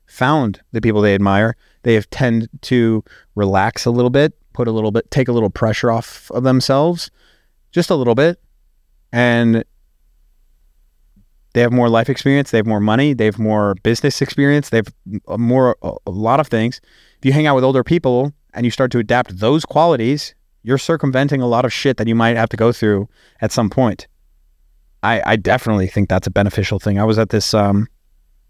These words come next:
jujitsu gym, uh, and these three brothers, they're the youngest kids in the room, but they're around people, you know, ten, fifteen years older than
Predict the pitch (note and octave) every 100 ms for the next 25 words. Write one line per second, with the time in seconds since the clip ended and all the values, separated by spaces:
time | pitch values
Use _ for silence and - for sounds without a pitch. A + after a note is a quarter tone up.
0 | _ _ _ _ _ - A#2 B2 - G#2+
1 | G#2+ B2+ D#3+ _ _ _ _ _ _ _
2 | - G#2+ G#2 G2+ - A2 G#2+ - A#2 A2
3 | G#2+ A2+ C3 C3 - - G#2+ G2 G2 G#2
4 | F#2+ - B2+ A2 G#2+ G#2 A2 C#3+ D#3+ C#3+
5 | B2+ A#2 G#2+ _ G#2 G2+ G2+ G2 G2+ A2
6 | A2+ - G#2+ A2+ A#2+ B2 A2+ - G#2 G2+
7 | - _ - A2 A2+ G2 A#2 - A#2 G#2+
8 | G2+ G#2 A#2 A2+ G#2 G2+ G2+